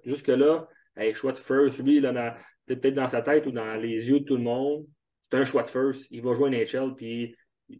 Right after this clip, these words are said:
sais, il faut qu'il performe tout de suite. C'est un choix de first, tu sais.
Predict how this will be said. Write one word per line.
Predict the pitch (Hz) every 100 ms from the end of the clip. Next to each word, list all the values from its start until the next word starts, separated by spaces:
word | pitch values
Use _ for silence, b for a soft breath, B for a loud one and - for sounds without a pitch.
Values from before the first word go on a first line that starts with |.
| _
sais, | 131
il | 131 123 - _ _ _
faut | - 147
qu'il | 147
performe | 123 - 117 104 - _ _ _ _ _
tout |
de |
suite. | - 131 - - _ _ _ _
C'est | -
un |
choix | 113 113
de |
first, | - 110 -
tu | 147
sais. | 135